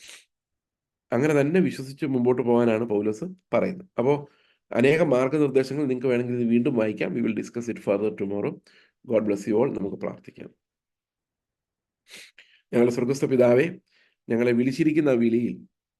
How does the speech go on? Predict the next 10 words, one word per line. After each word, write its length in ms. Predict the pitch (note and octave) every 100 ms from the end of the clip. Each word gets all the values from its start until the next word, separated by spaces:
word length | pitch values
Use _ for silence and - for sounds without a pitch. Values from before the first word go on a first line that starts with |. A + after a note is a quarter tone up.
| -
അവിടുന്ന് 260 | A2+ A#2+ A#2+
ഉൾക്കൊള്ളിച്ചിരിക്കുന്ന 680 | A#2+ D3 C#3+ C#3+ B2 A#2
എല്ലാ 320 | A2+ B2 D3 D#3
നന്മകൾക്കായിട്ടും 840 | A#2+ A2 G#2+ G2+ - F#2 F#2 - _ _ _ -
നന്ദി 220 | G2+ G#2+
പറയുന്നു. 460 | G2 F#2 F#2 - - _ _ _ _ A#2+
വിവാഹ 280 | A#2 A#2
ജീവിതത്തിനായിട്ട് 680 | A#2 A2+ A#2 A#2+ A2+ A2 G#2+
നന്ദി 180 | G#2 G#2
പറയുന്നു. 460 | G2+ G2 A2+ C#3